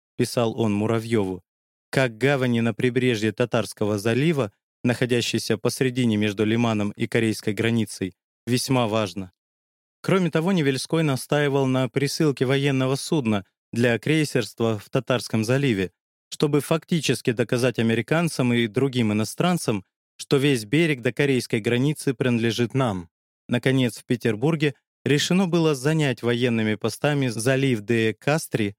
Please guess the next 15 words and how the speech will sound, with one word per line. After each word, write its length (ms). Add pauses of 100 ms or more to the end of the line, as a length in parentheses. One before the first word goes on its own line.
(260)
и 80
селение 600
Кизи. 520 (580)
Значительно 580
спустя, 480
после 320
того, 220
как 180
это 160
было 280
выполнено 520
Невельским 640 (280)
на 100
свою 400
ответственность, 800